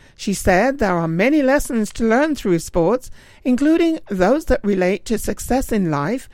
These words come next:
by guiding people to evolve and adapt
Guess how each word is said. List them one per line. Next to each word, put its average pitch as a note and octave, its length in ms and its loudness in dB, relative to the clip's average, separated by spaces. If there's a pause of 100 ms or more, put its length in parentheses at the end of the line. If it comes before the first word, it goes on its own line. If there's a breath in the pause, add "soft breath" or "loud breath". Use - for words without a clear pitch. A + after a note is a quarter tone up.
(320 loud breath)
by C4+ 140 2
guiding C4+ 500 0
people D#3 500 -4
to - 180 -8 (220 soft breath)
evolve C4+ 580 4 (100)
and C4+ 300 0
adapt F#3+ 540 -2